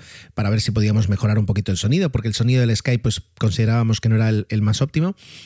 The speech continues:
Y, bueno, pues, eh, no ha salido del todo bien, eso lo tenemos que arreglar. Aparte, yo sigo conociendo mi, mi micrófono.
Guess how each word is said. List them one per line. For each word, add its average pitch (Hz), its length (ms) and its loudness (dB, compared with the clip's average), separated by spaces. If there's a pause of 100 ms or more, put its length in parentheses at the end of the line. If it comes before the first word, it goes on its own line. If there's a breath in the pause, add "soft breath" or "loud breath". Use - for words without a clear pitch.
(260 loud breath)
Y, 180 300 4
bueno, 143 180 2
pues, 135 200 0
eh, 120 140 2
no 120 300 4
ha 117 60 4
salido 117 240 2
del 110 80 2
todo 113 200 2
bien, 139 180 2
eso 117 140 0
lo 110 80 0
tenemos 110 240 0
que 104 100 -4
arreglar. 127 380 0 (340 loud breath)
Aparte, 131 560 0
yo 131 180 4
sigo 127 480 0 (400)
conociendo 139 520 2
mi, 117 240 2
mi 113 180 2
micrófono. 113 480 0